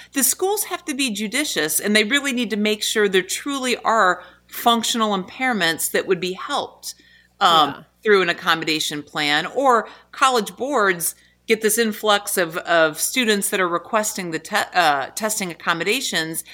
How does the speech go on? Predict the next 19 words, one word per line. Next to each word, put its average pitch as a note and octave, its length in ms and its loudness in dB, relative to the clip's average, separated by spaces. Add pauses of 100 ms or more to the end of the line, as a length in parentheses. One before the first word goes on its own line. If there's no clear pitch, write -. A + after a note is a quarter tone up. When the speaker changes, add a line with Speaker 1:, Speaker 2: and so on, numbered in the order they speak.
(260)
Speaker 1:
And A3+ 120 0
so G#3+ 340 4
you're A#3 360 -2
right. D4+ 320 -4
The G3 80 -2
more A#3 300 2
we've A#3 240 -2
established G#3+ 640 -2
that F3+ 200 -2
paper D#4 320 -6
trail, E3+ 760 0 (540)
the A3 80 2
more C4+ 200 4
it's - 140 0
like, B3 140 0
"Hey, F4+ 300 -4
he's D4 200 0
not E4 180 0
just, B3+ 300 -6